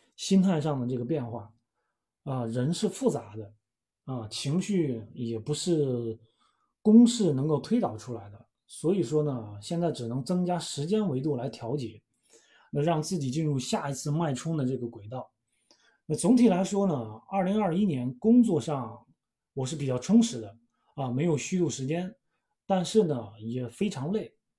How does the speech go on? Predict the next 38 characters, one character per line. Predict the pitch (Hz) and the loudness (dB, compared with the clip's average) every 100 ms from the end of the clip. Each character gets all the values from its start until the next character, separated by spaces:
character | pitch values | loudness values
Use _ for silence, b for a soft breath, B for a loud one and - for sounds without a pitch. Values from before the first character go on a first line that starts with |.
| _ _ _ | _ _ _
啊， | 135 131 110 110 | -8 -8 -8 -6
没 | 131 185 | 0 4
有 | 214 151 131 | 4 2 -4
做 | - 196 | -4 -4
好 | 135 120 | -2 -4
让 | 151 156 131 117 b b b b | -2 -2 -4 -6 b b b b
生 | - 214 226 | -2 4 4
活 | 143 | 4
充 | 147 190 202 | 0 0 0
实。 | - 104 _ _ _ _ _ _ | -4 -12 _ _ _ _ _ _
那 | 175 | 0
二 | 220 196 | 2 4
零 | 202 | 4
二 | 220 240 | 4 4
二 | 220 | 4
年 | 147 123 | 2 0
呢， | 135 120 | -2 -2
希 | 113 196 | -2 0
望 | 196 | 0
自 | 156 190 | 0 -4
己 | 147 | -4
能 | 120 135 | -2 0
够 | 151 127 | 0 0
有 | 120 | -2
时 | 113 147 | -4 -4
间 | 175 | -4
看 | 180 147 | -2 -4
书， | 165 175 - _ _ _ - | -2 -4 -6 _ _ _ -8
啊， | 147 127 110 | -6 -4 -8
训 | - 196 | -4 -2
练 | 175 151 143 | 0 0 -2
自 | 165 | -4
己 | 135 | -4
的 | 113 | -6
思 | 113 170 | -6 -8
考 | 113 | -8
方 | 123 180 | -6 -4
式。 | 185 135 | -4 -8